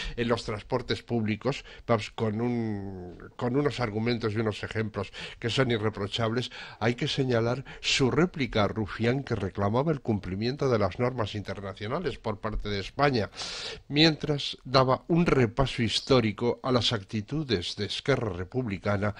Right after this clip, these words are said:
y a las infamias por ella perpetradas a lo largo de toda su historia. Bien,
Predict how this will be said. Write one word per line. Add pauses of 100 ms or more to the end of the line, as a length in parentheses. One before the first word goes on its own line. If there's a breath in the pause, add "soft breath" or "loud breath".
(240 loud breath)
y
a
las
infamias (100)
por
ella
perpetradas
a
lo
largo
de
toda
su
historia. (1300 loud breath)
Bien,